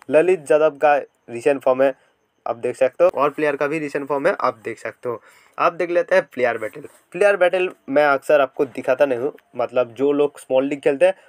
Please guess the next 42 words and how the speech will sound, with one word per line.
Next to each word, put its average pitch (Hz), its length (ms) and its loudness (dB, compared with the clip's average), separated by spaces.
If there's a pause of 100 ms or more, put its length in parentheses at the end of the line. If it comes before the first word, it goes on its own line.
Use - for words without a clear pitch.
(140)
वो 196 120 4
इग्नोर 170 280 2
कर 139 160 0
सकते 135 240 -2
हो, 170 60 6
लेकिन 147 440 -4 (100)
आपको 110 460 -4
कुछ 175 280 -12
प्लेयर 135 340 0
बैटल 135 280 -2
बहुत 123 260 0
इंपॉर्टेंट 113 340 -8
है, - 60 -20 (220)
मैं 147 100 4
आपको 143 240 2
दिखाऊंगा। 110 500 -6 (460)
यहाँ 175 160 4
पर 185 140 2
देख 147 200 -2
लीजिए, 117 260 -6 (360)
डेविड 147 480 4
वार्नर 180 360 4
को 208 200 4 (460)
रवि 143 340 4
बिश्नोई 139 340 -2
ने 113 160 -4 (320)
छः 190 280 6
बॉल 165 200 2
के 147 120 -2
अंदर 123 320 0 (280)
तीन 226 260 0
बार 196 180 4
आउट 160 240 0 (100)
कर 139 120 2
चुका 120 260 0
है, 113 160 2 (240)
तीन 202 280 -2
बार 196 200 2
आउट 185 200 2
कर 196 160 2
चुका 196 240 0
है 208 160 4